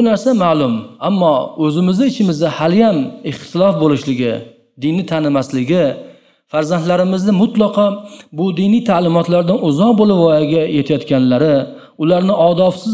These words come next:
bo'lishlari kundan kun kuchayib borayotganligi, bugun farzandlar aytganini qilmay qo'yishlarini ko'payishligi bizni xavotirga soladi.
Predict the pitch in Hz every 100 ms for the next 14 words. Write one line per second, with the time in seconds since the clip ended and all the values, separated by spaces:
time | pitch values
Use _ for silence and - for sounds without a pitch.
0 | 196 190 170 185 175 180 175 226 233 226
1 | 185 - 180 180 151 147 147 - 139 131
2 | 131 175 147 - - - _ 131 143 180
3 | 175 226 - 147 147 156 151 180 160 160
4 | 170 170 180 - 208 208 160 - 147 151
5 | 147 151 165 214 160 - 139 135 139 185
6 | 175 123 135 147 147 - - - 113 110
7 | 123 165 147 120 104